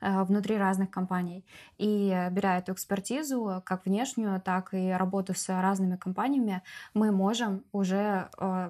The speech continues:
давать экспертную оценку, э, тех процессов, э, которые происходят внутри компании.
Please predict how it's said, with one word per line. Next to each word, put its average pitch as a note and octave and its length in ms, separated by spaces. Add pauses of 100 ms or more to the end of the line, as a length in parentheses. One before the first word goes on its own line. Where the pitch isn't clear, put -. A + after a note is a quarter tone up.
(120)
давать F#3+ 440
экспертную F#3+ 800
оценку, G3+ 680 (300)
э, F#3 200
тех G#3 160
процессов, G3+ 640
э, F#3 160
которые G3 260
происходят G3 400
внутри G3 240
компании. G3 560